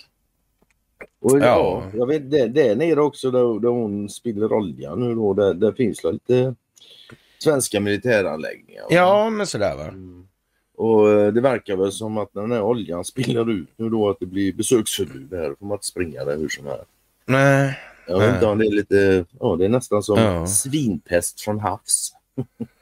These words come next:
Speaker 2: Ja, det är nästan, men det, det kan ju bero på att svinen kan ju simma upp i älvarna, va? Och,
Speaker 1: Det
Speaker 2: och, och ta
Speaker 1: kan
Speaker 2: sig
Speaker 1: det.
Speaker 2: den vägen. De kan komma sjövägen och då syns de inte, men när de simmar
Speaker 1: Nej,
Speaker 2: upp i
Speaker 1: u-,
Speaker 2: älven.
Speaker 1: ubåt-,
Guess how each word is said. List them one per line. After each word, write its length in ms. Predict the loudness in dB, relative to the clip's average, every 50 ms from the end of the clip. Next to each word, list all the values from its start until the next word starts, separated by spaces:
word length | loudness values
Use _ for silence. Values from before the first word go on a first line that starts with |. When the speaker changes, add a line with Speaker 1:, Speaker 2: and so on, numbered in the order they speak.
| _ _ _ _ _ -20 -20 _ _ _ -12
Speaker 2:
Ja, 640 | -6 0 2 4 6 6 6 6 8 6 6 4 4
det 120 | 2 2 2
är 60 | 2
nästan, 560 | 2 2 2 2 0 0 -4 -6 -2 0 2
men 120 | 2 2 2
det, 120 | 0 0
det 120 | 0 0 -2
kan 340 | 0 0 0 0 2 2 0
ju 100 | 0 2
bero 220 | 2 2 2 2
på 120 | 2 2
att 100 | 0 0
svinen 420 | 0 0 2 2 2 2 2 0 0
kan 160 | 0 0 0
ju 60 | 0 0
simma 520 | 0 0 2 2 4 4 4 4 2 2
upp 320 | 2 2 -2 -2 -2 _
i 40 | -4
älvarna, 600 | 0 0 0 0 0 -2 -4 -4 -4 -4 -4 -8
va? 200 | -10 -14 -16 -18 -20 _ _ _ _ _ _ _ _ -20 _ _ -20 -20 -20 _ -2 2
Och, 120 | 4 4 6
Speaker 1:
Det 60 | 6
Speaker 2:
och, 160 | 4 2 4
och 120 | 2 2 4
ta 80 | 4 4
Speaker 1:
kan 100 | 4 4
Speaker 2:
sig 120 | 2 0
Speaker 1:
det. 100 | 0 2 2
Speaker 2:
den 160 | 2 0 0
vägen. 140 | -2 -4 -4
De 80 | -6 -6
kan 160 | -8 -10 -8
komma 180 | -4 -4 -4
sjövägen 720 | -4 0 2 4 4 4 4 2 2 2 2 2 0 -2 -4
och 80 | -4
då 100 | -4 -4
syns 360 | -2 0 0 0 0 -2 -4 -4
de 140 | -2 0
inte, 220 | 0 0 -2 -6 -8
men 100 | -8 -6
när 60 | -6
de 120 | -4 -4
simmar 320 | -2 0 0 0 0 2 2
Speaker 1:
Nej, 100 | 2 2 2 2
Speaker 2:
upp 60 | 2
i 20 |
Speaker 1:
u-, 40 | 2
Speaker 2:
älven. 220 | 2 2 0 -2 -4
Speaker 1:
ubåt-, 340 | -4 -4 -6 -4 -6 -6 -6